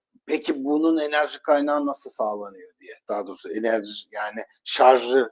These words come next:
hangi el-, elektrikten elde ediliyor ya da, e,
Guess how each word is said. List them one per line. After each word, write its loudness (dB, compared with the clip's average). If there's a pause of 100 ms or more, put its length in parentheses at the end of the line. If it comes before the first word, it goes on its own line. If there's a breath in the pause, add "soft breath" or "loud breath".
(140)
hangi 2
el-, -4
elektrikten -10 (360 soft breath)
elde 0
ediliyor 4
ya 8
da, 4 (600)
e, 4